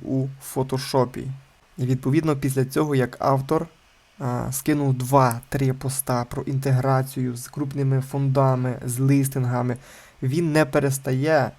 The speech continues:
кидати ще нові інтеграції, просто Photoshop пішов в рух. Якщо ми навіть зайдемо на PancakeSwap,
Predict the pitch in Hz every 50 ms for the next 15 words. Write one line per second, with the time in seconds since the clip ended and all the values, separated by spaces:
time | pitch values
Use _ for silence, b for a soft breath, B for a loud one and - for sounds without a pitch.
0 | _ _ _ _ _ - 143 131 151 147 139 139 131 135 - - - 151 151 151
1 | 143 135 135 143 139 135 123 123 120 - 120 123 123 127 131 127 127 - - 117
2 | 110 113 - - - 127 139 147 143 147 - - 151 151 147 - _ _ - -
3 | - 135 - 127 123 - - 131 135 135 - - - 123 - - 131 123 120 123
4 | 123 131 131 120 107 - - - B B B B B B B - 240 - - 202
5 | 175 156 151 165 170 156 151 135 123 127 127 123 127 143 143 139 135 120 107 -
6 | B B B B B B 127 123 123 - 131 127 127 131 165 165 143 139 - -
7 | - 131 143 170 190